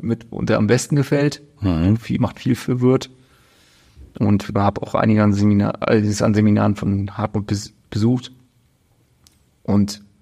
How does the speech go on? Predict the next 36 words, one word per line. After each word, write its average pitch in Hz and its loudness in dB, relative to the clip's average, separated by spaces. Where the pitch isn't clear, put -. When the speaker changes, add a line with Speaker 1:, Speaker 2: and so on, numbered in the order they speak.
Speaker 1:
in 110 0
dem 110 6
letzten 151 2
Seminar, 151 2
wo 151 0
ich 135 -4
bei 143 0
ihm 139 2
war, 131 2
dann 113 -2
ging's 139 -2
gerade 110 2
darum, 104 0
um 107 2
diese, 98 0
um 101 0
diese 95 0
Vernetzung. 104 0
Also, 101 0
ähm, 98 -2
nicht - -2
ein, 156 2
nicht 123 -2
ein 151 2
Gesicht 127 0
vom 120 -4
Kunden. 156 -6
Speaker 2:
Ja, 110 4
Speaker 1:
quasi. 107 0
Speaker 2:
nicht 107 0
one 110 4
face 113 4
for 117 2
the 110 2
customer, 113 2
sondern 104 2